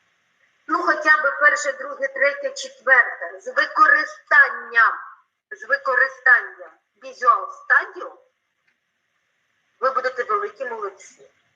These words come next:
Тобто, е, четверта лекція у вас є, але я ж її поправила, зробила, я її заново вам опублікую.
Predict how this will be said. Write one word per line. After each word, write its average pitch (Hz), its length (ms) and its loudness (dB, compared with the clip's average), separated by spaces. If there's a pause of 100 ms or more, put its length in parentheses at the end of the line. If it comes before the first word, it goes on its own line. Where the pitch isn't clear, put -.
(320)
Тобто, - 440 -4 (1040)
е, 214 500 6 (1400)
четверта 311 500 2
лекція 311 340 -4
у 277 40 -6
вас 285 220 0
є, - 180 -2
але 254 200 -4
я 262 160 -4
ж 262 80 -10
її 269 160 -16
поправила, 262 540 0
зробила, 294 400 -10
я 415 220 -12
її 277 220 -14
заново 254 560 0
вам 220 160 0
опублікую. - 840 -20